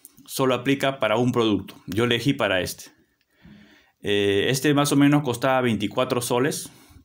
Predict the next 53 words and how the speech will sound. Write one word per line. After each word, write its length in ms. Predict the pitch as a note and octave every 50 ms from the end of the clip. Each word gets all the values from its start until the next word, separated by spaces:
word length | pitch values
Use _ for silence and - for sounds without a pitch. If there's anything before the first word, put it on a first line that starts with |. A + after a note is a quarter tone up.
| _
pero 140 | - A2+ G#2
a 40 | G#2
mí 120 | A2+ A#2+
me 120 | C3 C3+ B2+
lo 100 | A#2 A2+
dejaron, 380 | G#2+ G#2 - B2+ B2 B2+ B2
por 160 | - G#2 G#2 G#2
ser 100 | D3+ D3+
mi 120 | D#3+ D#3+
primera 380 | D3 D3 C3+ C#3+ D3 D3 C#3+ C#3
vez 220 | C#3 C#3 C#3+ C#3
que 80 | C3+ A#2
compraron 400 | - G#2+ G#2 G#2 A#2+ B2+ C3 C#3
en 60 | C3+
la 60 | C3+
aplicación, 480 | B2+ C3 A#2+ G#2+ - A2 G#2 C#3 D3 C#3+
me 80 | C#3 B2
lo 80 | G#2+
dejaron 460 | G2+ G2+ G2+ - A#2 A2+ B2 - - -
a 200 | - G2+ F#2 F#2+
tres 240 | - C3+ C#3 C3 C3+
soles 260 | C#3+ C#3 C#3 C3+ C3+
ochenta 360 | C3 - - B2+ B2+ B2 D#3+
y 60 | D#3+ D3+
dos, 260 | D3+ D#3 D#3 D#3 - - - - - - - - - _
o 100 | - G#2
lo 160 | G#2+ G#2+ G#2+
que 80 | C3
es 60 | B2+ B2+
lo 100 | C3+ B2
mismo, 320 | C3+ C#3 C#3+ C#3 C#3 D3
un 280 | - A#2+ A#2+ B2 A2+ G#2
dólar. 360 | G2 F2+ - - - - - _ - - - - - - _ _
Porque 240 | A#2 A2 G2 A#2
el 80 | A2+ -
precio 260 | - D3+ C#3+ D#3+ D#3+
normal 420 | D#3 D#3 D3+ D#3 D#3 D#3+ D#3 D#3 D3
de 160 | C#3+ C3 C#3
este, 760 | D3 D3+ D3+ - D#3 D3 C#3 C3+ C3 B2+ B2 A2+ - - -
este 180 | C3+ C#3 - D3+
lápiz 340 | D#3 D#3 D#3 D3+ C#3+ D3
es 140 | C#3+ C3 B2
de 60 | A#2+
ocho 220 | A#2+ A#2 A#2 - G#2
dólares. 460 | G#2 G#2 F#2+ F2+ E2+ F#2+ - - -
A 40 | G2
mí 60 | G#2
me 140 | A2 A#2+ A#2+
lo 100 | A#2 G#2
dejaron 440 | G2 F#2+ A#2+ A2+ A2 A2+ G#2+ - -
a 80 | - F#2+
un 220 | F#2+ F#2+ F#2+ F#2
dólar. 400 | F2 F2+ F2 E2 - - - _